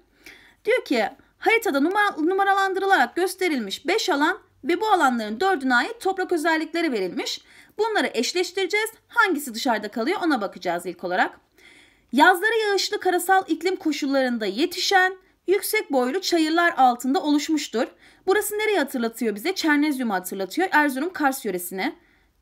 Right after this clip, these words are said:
Beş ile eşleştiriyorum. Kalker ana toprak üzerinde oluşan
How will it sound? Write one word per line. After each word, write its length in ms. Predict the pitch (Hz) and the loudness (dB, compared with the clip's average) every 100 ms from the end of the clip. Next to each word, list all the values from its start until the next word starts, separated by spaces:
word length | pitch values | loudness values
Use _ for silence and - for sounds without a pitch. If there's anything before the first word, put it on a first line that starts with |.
| _ _ - | _ _ -2
Beş 280 | 269 294 | 0 2
ile 80 | 233 | 0
eşleştiriyorum. 880 | 202 - 185 - 175 170 170 262 311 _ - - - _ | -4 -4 -6 -6 -6 -4 -4 -4 -6 _ -20 -20 -20 _
Kalker 520 | - 381 403 427 427 - | 2 2 2 2 0 0
ana 180 | 359 | -2
toprak 460 | 392 370 381 392 - | 0 -2 2 0 2
üzerinde 360 | 247 262 233 214 | 0 2 0 0
oluşan 480 | 311 370 - 392 | 0 0 0 -2